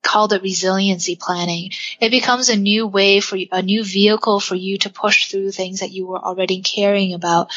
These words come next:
And professionally, I think there's also a lot of groups that rightly or wrongly are trying to convert what they're doing to this topic, but not always necessarily fully understanding the implications of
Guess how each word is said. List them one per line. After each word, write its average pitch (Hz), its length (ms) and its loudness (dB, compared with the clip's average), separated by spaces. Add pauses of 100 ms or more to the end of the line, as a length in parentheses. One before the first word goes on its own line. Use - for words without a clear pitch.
(320)
And 220 100 2
professionally, 262 600 2
I 190 100 0
think 196 200 -8
there's 196 180 -4
also 196 280 -4
a - 20 -2
lot 190 260 2
of 196 120 -4
groups 196 340 -2
that 185 260 4 (520)
rightly 220 480 4
or 196 120 2
wrongly 247 420 4
are 190 140 4
trying 214 340 2
to 208 140 -2
convert 190 480 -4
what 180 180 -6
they're 240 180 4
doing 190 360 0
to 185 160 -2
this 185 240 -4
topic, 202 580 0
but 208 220 -2
not 214 340 4
always 226 400 2
necessarily 196 800 2 (280)
fully 214 440 4
understanding 196 1040 2 (480)
the 190 240 4
implications 202 840 0
of 175 260 -8